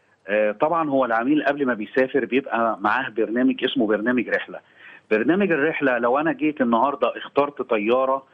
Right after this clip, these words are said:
آه، لميعادها الساعة اتناشر ونص الظهر أو الساعة تلاتة العصر، فالعميل دايمًا بيقول: "أنت كده ضيعت لي اليوم". ف-، ف-، فبضطر إن أنا أجيب له طيارة مثلًا بدري الفجر عشان ياخد اليوم من أوله، بس أنا بنبه على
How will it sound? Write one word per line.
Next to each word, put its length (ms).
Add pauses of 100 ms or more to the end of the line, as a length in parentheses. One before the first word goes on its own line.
(360)
آه، 480
لميعادها 840
الساعة 260
اتناشر 360
ونص 300
الظهر 480
أو 140
الساعة 340
تلاتة 260
العصر، 320 (500)
فالعميل 720
دايمًا 300
بيقول: 540
"أنت 180
كده 200
ضيعت 360
لي 100
اليوم". 260 (320)
ف-، 40 (420)
ف-، 260 (100)
فبضطر 500
إن 120
أنا 180
أجيب 200
له 80
طيارة 360
مثلًا 380
بدري 380
الفجر 480 (320)
عشان 300
ياخد 360
اليوم 300
من 160
أوله، 420 (420)
بس 100 (200)
أنا 160
بنبه 380
على 440